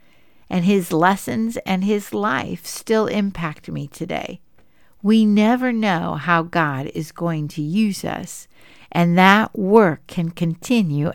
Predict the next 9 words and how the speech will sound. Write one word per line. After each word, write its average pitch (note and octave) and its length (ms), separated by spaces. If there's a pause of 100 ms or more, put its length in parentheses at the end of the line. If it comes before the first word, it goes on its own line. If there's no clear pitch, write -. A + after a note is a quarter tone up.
after A3 480
we E3 240
die. G#3+ 520 (840)
And G3 400
last, A#3 640
Ezra B3+ 460
prayed D#3+ 580
for D#3+ 340
revival. C#3+ 1120